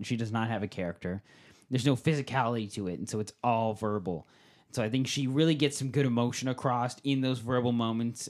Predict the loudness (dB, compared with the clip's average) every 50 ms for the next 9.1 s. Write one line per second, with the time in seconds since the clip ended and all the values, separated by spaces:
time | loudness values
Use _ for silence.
0 | -4 -2 0 2 2 2 0 0 -4 -6 _ -20 -20 -20 -20 -20 _ _ _ _
1 | _ -2 2 4 4 4 2 -2 -4 -2 0 2 2 2 2 2 2 0 0 0
2 | 0 0 0 0 0 -2 -2 0 2 2 2 2 0 -2 -2 -2 -4 -6 -8 -8
3 | -6 -4 -4 -4 -2 0 0 2 2 2 0 -2 -4 -4 -6 -4 -4 -4 -2 -2
4 | -2 -4 -4 -4 -6 -4 -6 -6 -8 -10 _ -20 -20 _ _ _ _ _ _ _
5 | _ -8 -4 -4 -2 -2 -4 -4 -6 -8 -10 -12 _ _ _ _ _ _ _ _
6 | -6 -6 -6 -4 -4 -2 0 0 0 0 -2 -4 -8 -6 -4 -2 -2 -2 -2 -2
7 | 0 0 0 0 0 -2 -2 -4 -4 -4 -6 -8 -6 -6 -6 -6 -6 -8 -8 -8
8 | -6 -6 -4 -4 -6 -8 -10 _ -20 -20 -20 _ _ -8 -6 -4 -4 -4 -6 -8
9 | -14